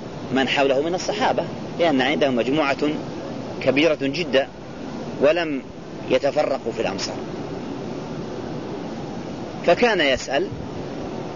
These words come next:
وكذلك أيضًا كان يستشير، بل إن عمر رضي الله عنه كان يجمع مجلس شورى عنده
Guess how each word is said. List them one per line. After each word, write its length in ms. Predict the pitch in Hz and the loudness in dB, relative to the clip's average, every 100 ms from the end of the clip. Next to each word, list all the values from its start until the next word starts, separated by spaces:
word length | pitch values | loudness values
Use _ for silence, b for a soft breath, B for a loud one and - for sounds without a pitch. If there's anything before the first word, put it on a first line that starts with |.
| - - | -2 4
وكذلك 600 | 170 185 175 175 156 170 | 4 6 4 4 2 2
أيضًا 220 | 151 143 | 2 2
كان 240 | 139 180 160 | 2 2 4
يستشير، 560 | 127 - 113 135 180 - - - - - - - - | 4 2 -2 2 2 0 -8 -8 -8 -8 -8 -6 2
بل 160 | 180 220 | 4 4
إن 220 | 196 165 | 2 0
عمر 440 | 139 160 143 131 139 | 2 2 4 4 4
رضي 180 | 131 | 2
الله 260 | 120 113 113 | 2 2 2
عنه 120 | 180 | 2
كان 160 | 208 208 | 2 4
يجمع 300 | 226 196 196 | 4 2 0
مجلس 360 | 214 208 - | 0 0 0
شورى 200 | 285 220 | 4 4
عنده 360 | 131 139 123 110 | 4 2 2 2